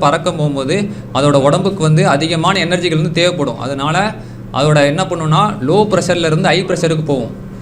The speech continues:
கீழே இருக்க காற்றழுத்தம் வந்து ரெக்கையை விரிக்கும் போது அது மேல் நோக்கி பயணிக்கும். அது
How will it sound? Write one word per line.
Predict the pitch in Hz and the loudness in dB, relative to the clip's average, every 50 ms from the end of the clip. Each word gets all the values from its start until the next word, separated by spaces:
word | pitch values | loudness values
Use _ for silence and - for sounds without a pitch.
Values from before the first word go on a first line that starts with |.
| - - - - - - - - - - - - - | -14 -14 -14 -14 -14 -14 -14 -14 -14 -14 -12 -8 -2
கீழே | 185 196 208 208 | 2 4 4 4
இருக்க | 196 - 180 165 - 156 | 4 4 2 2 2 2
காற்றழுத்தம் | 160 185 165 190 190 - - 180 160 151 | 2 2 4 2 0 0 0 0 0 0
வந்து | 160 180 214 226 220 - - - - - - - - - 139 | 2 2 2 0 0 -2 -6 -12 -14 -14 -16 -14 -10 -8 -8
ரெக்கையை | 139 - - 202 196 180 | -6 -4 0 0 0 2
விரிக்கும் | 165 170 185 170 185 170 165 | 0 0 0 0 0 2 2
போது | 196 214 214 | 2 2 2
அது | 202 180 165 | 2 0 0
மேல் | 170 185 190 190 | 2 2 2 2
நோக்கி | 190 190 190 202 - | 0 0 -2 -2 -2
பயணிக்கும். | 175 170 175 170 151 151 135 123 | -2 -2 -2 -2 -2 -2 -2 -2
அது | 139 | -2